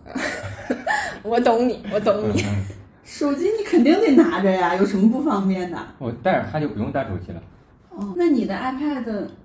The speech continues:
Speaker 3: 其实肖恩 iPad 用的还是挺多的。
Speaker 1: 啊，我的 iPad 后来给男朋友用了，所以也算用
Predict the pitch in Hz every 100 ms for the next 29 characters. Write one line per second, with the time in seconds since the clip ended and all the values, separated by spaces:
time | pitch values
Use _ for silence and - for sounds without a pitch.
0 | - - 277 285 - 302 302 311 254 294
1 | 262 233 269 254 220 190 233 - 247 185
2 | 190 175 175 175 208 202 - 277 269 247
3 | 262 330 349 392 330 392 330 320 247 208
4 | 311 240 226 180 180 170 185 - - -
5 | 240 285 220 196 233 240